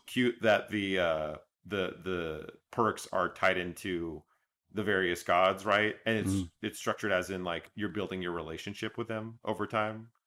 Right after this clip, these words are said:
Speaker 1: or, like, you're investing in a
Speaker 2: Yes.
Speaker 1: relationship, which is really, really clever.
Speaker 2: It's
Speaker 1: So,
Speaker 2: like
Speaker 1: like,
Speaker 2: a
Speaker 1: and the
Speaker 2: dating
Speaker 1: game
Speaker 2: sim.
Speaker 1: really d-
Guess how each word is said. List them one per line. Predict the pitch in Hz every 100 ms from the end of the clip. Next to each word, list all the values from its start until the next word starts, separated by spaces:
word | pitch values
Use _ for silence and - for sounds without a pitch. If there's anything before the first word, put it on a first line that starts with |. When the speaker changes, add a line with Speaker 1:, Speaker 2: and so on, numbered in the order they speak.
| _
Speaker 1:
or, | -
like, | 95 92
you're | 95
investing | 95 87 -
in | 92
a |
Speaker 2:
Yes. | 90
Speaker 1:
relationship, | 90 90 98 - 104 104 _ _ _
which | 107 117
is | 101
really, | 104 123 98
really | 90 78
clever. | - 87 80 73 76 - _ -
Speaker 2:
It's | -
Speaker 1:
So, | 127
Speaker 2:
like | 143
Speaker 1:
like, |
Speaker 2:
a | 143
Speaker 1:
and | 127
the | 113
Speaker 2:
dating |
Speaker 1:
game | 151 156
Speaker 2:
sim. |
Speaker 1:
really | 131 127 127
d- | -